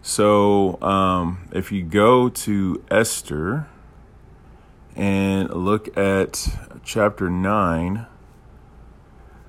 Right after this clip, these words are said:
this is where it reads, "Consequently, on the thirteenth day of the twelfth month,"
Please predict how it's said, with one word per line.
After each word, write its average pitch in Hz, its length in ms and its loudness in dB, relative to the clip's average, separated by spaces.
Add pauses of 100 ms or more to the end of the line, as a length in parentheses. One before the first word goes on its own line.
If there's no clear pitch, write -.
this 104 200 0
is 110 140 0
where 101 460 6
it 95 220 0
reads, 101 720 -2 (240)
"Consequently, 120 720 0
on 110 140 2
the 95 80 0
thirteenth 117 680 0
day 113 360 2
of 95 160 0
the 92 80 -2
twelfth 113 400 0
month," 101 320 0